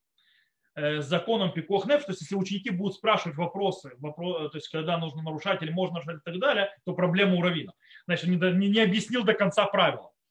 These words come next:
Так вот, давайте подведём правило. Базисное правило так. То есть, да, любое спасение жизни должно быть сделано самым лучшим и самым быстрым способом, который только может быть.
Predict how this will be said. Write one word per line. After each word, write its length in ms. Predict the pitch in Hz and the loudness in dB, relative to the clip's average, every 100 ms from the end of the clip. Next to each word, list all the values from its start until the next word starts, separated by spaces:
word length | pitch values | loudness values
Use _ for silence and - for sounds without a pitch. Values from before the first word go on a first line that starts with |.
| _ _ - _ _ - | _ _ -20 _ _ -2
Так 140 | 190 | 2
вот, 120 | 180 | 4
давайте 240 | 170 262 190 | 4 4 4
подведём 380 | 214 196 226 - | 0 4 2 2
правило. 280 | 160 - - _ | -2 -4 -12 _
Базисное 760 | 143 135 254 302 285 277 240 226 | -6 4 6 6 4 0 2 2
правило 460 | 202 220 220 196 - | 6 6 6 2 2
так. 180 | 147 - _ _ _ | -4 -4 _ _ _
То 80 | 151 | -10
есть, 120 | 135 | -2
да, 260 | 180 214 208 _ _ _ - | 2 2 0 _ _ _ -2
любое 880 | 185 190 220 156 208 240 247 247 233 | 2 4 4 4 4 6 6 4 2
спасение 920 | - 226 190 - 233 233 220 226 214 | 0 0 0 0 2 4 2 0 0
жизни 500 | 135 202 226 196 214 | -2 -2 0 -2 -2
должно 680 | 202 208 147 175 220 214 160 | 0 2 0 0 0 0 0
быть 280 | 196 220 165 | -2 -4 -8
сделано 680 | - - 220 226 220 220 | -12 2 4 4 2 -2
самым 680 | 190 - 208 226 226 214 214 | -4 -2 4 6 6 2 0
лучшим 640 | 196 185 233 233 - 226 220 | 2 2 0 -2 -4 -6 -6
и 40 | |
самым 560 | - 208 226 214 214 170 | -2 4 4 4 0 -2
быстрым 380 | 220 196 208 185 | -4 -4 -8 -8
способом, 520 | - 233 262 254 190 | -2 0 2 0 -2
который 380 | 190 220 214 175 | -2 0 -2 -2
только 220 | 170 175 | -6 -6
может 280 | 165 147 131 | -6 -8 -16
быть. 220 | - | -20